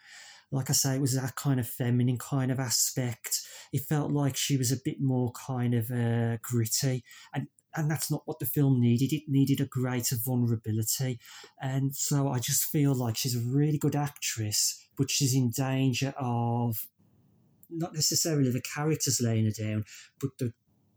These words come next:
writers, the directors, and the stories. And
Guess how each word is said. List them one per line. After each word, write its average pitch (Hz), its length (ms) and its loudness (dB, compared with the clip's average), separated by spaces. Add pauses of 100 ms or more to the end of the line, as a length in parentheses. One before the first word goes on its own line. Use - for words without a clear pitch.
(180)
writers, 123 560 0
the 110 100 -2
directors, 113 800 -2
and 117 120 -2
the 110 60 2
stories. 113 760 2 (380)
And 123 400 2